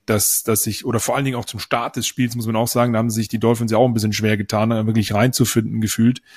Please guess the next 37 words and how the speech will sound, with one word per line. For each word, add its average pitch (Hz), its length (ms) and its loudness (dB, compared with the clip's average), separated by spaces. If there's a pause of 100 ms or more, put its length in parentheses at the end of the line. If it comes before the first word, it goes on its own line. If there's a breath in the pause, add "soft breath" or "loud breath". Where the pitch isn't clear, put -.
(240 loud breath)
Auch 117 200 0
die 262 140 0
Eagles, 120 360 2
äh, - 200 -12
by 110 140 0
the 110 100 0
way, 113 200 4
aber 113 240 0
die 113 120 0
haben's 120 200 0
dann 120 100 -2
einfach 120 240 -2
insgesamt 120 460 -2
besser, 120 380 2 (600 loud breath)
ähm, 110 460 0 (240)
ja, 127 220 0
einfach 113 300 -4
besser 120 260 2
hinbekommen 123 640 2
und 113 180 -2
sind 131 260 0
für 110 140 0
mich 117 400 2
wieder 135 240 2
den 117 160 0
nächsten 117 320 -2
Schritt 139 220 -2
gegangen, 131 340 4
Christoph. 131 420 2
Wir 113 80 6
haben 117 140 4
ja 107 80 4
häufig 113 320 2
darüber 110 320 0
gesprochen, 135 520 -2
dass 104 200 -2
sie, 110 260 0